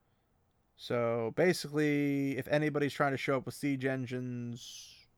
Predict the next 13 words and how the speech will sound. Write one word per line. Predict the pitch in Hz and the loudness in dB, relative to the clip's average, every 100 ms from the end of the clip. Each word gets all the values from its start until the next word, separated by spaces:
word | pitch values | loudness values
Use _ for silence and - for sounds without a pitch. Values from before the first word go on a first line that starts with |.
| _ _ _ _ _ _ _ _ _ _ _ _ _ _ 143 | _ _ _ _ _ _ _ _ _ _ _ _ _ _ -2
they're | 131 | 0
gonna | 123 127 | 0 -2
see | - 127 | -4 0
all | 123 123 117 113 | 2 6 6 4
the | 113 | 0
siege | - 123 123 | -6 -8 -6
engines. | 87 87 71 64 - - 156 - - | -8 -10 -16 -18 -12 -8 -8 -8 -4
<laughs> | 185 - 277 - _ - - _ _ _ _ _ _ - | -4 -2 -6 -6 _ -20 -20 _ _ _ _ _ _ -6
Um, | 117 110 - - - - _ _ _ _ _ _ _ _ _ _ _ _ _ _ _ _ _ _ _ _ _ _ _ _ _ | -4 -2 -4 -8 -14 -18 _ _ _ _ _ _ _ _ _ _ _ _ _ _ _ _ _ _ _ _ _ _ _ _ _
so | - 139 | -6 0
basically, | 151 151 135 131 139 131 127 - | 4 2 0 -2 0 0 -4 -8
you | 123 | -10
know, | 123 120 | -8 -8